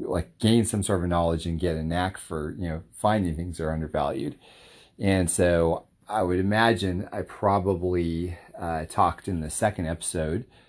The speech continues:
that was, uh, that aired on October thirteenth of two thousand nineteen about how to do that. So, you know, quick rundown on that. So the first thing is just to get out there and do it.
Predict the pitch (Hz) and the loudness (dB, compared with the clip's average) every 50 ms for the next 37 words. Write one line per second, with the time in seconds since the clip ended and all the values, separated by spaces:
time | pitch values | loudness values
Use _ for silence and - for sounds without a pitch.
0 | _ _ _ _ _ - 87 82 85 82 80 78 - - - - 85 82 78 76 | _ _ _ _ _ 0 2 2 2 2 -2 -4 -6 -8 -8 -4 -2 -2 0 0
1 | 76 76 82 - 80 82 82 - - 82 82 78 76 76 76 71 71 73 - - | 0 -2 -2 -4 0 0 0 0 2 0 0 0 0 -2 -2 -2 -4 -4 -4 -6
2 | 82 76 69 71 - - 76 65 - - - - 156 160 113 - - - - - | -6 -4 -4 -6 -6 -6 -6 -6 -6 -12 -8 -4 0 0 0 0 -2 -4 -10 -16
3 | - - _ _ _ - - 85 80 78 78 76 - - - 87 76 82 78 76 | -18 -20 _ _ _ -6 0 2 2 2 2 0 -4 -6 -6 0 2 2 2 2
4 | 73 82 78 78 - - - 80 76 78 98 - - - - - - _ _ _ | 0 -2 -4 -4 -4 -4 -4 -2 -2 -2 -4 -6 -8 -18 -20 -20 -20 _ _ _
5 | _ - 87 85 82 95 90 87 92 95 98 92 87 85 80 90 113 113 82 65 | _ 0 0 2 4 4 2 4 4 4 4 4 4 2 0 0 0 0 0 -2
6 | 60 58 - - - - 107 92 90 87 87 85 82 80 80 - - - - _ | -4 -4 -4 -6 -2 0 2 2 4 2 2 0 -2 -4 -8 -12 -18 -20 -20 _
7 | _ - 92 87 87 87 - - 147 143 - - 117 110 107 107 104 104 101 101 | _ -6 -4 -2 -2 -4 -4 -2 -2 -2 0 2 4 4 4 4 2 2 2 2
8 | 95 92 90 90 87 90 92 98 110 - - - - - 82 80 82 82 80 - | 2 2 0 2 2 2 2 2 2 0 -2 -6 -4 -2 -2 -2 -2 -4 -6 -12
9 | _ _ - - 82 80 - - 113 123 117 - - 131 143 143 117 87 82 78 | _ _ -10 -8 -8 -8 -2 0 2 2 2 0 -2 -2 0 0 0 0 0 -2
10 | - - - 87 85 - - 98 85 92 85 82 85 82 87 - 95 87 85 85 | -4 -2 -2 -2 -2 -2 -4 -2 0 0 2 2 2 0 0 0 0 0 0 0
11 | 80 85 101 135 453 - - | 2 2 2 0 0 -2 -8